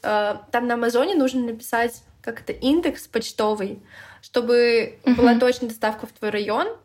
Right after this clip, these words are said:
Speaker 1: И он мне скидывает этот индекс, я смотрю,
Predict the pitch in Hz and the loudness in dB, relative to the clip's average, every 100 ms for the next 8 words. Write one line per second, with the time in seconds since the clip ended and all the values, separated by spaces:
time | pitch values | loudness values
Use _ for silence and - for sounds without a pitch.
0 | _ 262 262 269 - 302 262 233 233 220 | _ 2 4 4 2 2 2 0 -4 -4
1 | 262 339 320 277 - 226 - 220 - 262 | 0 2 2 -2 -2 -2 -2 -6 -4 0
2 | 311 330 | 2 0